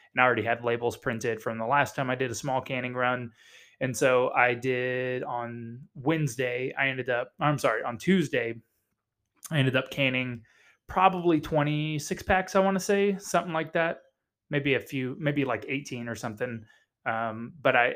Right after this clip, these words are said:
I canned up most of the cans, and then I ended up doing what I've been talking about doing for many, many months. Uh, if y'all have been following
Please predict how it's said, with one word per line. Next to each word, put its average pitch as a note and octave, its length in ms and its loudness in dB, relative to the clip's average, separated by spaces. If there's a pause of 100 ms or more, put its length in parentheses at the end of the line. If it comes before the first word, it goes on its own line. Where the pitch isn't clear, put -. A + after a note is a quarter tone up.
I C#3 260 4
canned C#3 240 -2
up B2+ 200 0 (260)
most D3 400 4
of C3+ 100 -2
the B2 80 -4
cans, A#2+ 480 -4 (300)
and B2 180 -2
then A#2+ 100 0
I A#2 160 -2
ended C3 280 -2
up B2+ 140 -2
doing C3 280 0
what A#2 140 -2
I've A2+ 100 -2
been A#2+ 140 -6
talking B2 260 -2
about A#2+ 240 -2
doing C3+ 320 0
for B2 300 0
many, B2 240 -6
many B2 220 -4
months. D3 540 -4
Uh, A#2+ 320 -4
if A#2 120 -8
y'all A#2+ 160 2
have A#2+ 40 -12
been A#2 200 -6
following A#2+ 520 -2